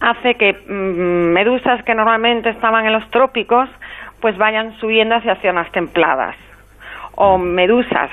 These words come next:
que antes estaban en el Ártico puedan bajar hacia zonas templadas. Entonces, lo que se llama, eh, que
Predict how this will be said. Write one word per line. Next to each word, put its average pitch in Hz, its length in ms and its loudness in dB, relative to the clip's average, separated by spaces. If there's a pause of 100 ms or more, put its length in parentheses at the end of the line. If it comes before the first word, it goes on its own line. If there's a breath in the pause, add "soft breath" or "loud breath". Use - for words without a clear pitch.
que 185 80 2
antes 190 320 -2 (100)
estaban 214 760 0
en 214 220 0
el 214 120 4
Ártico 240 460 0 (100)
puedan 196 320 4
bajar 202 420 2
hacia 190 300 -2
zonas 170 300 0
templadas. 139 520 -2
Entonces, 185 320 -2 (360 loud breath)
lo 175 100 0
que - 240 0
se 180 140 6
llama, 202 580 2
eh, 180 100 -6
que 170 220 0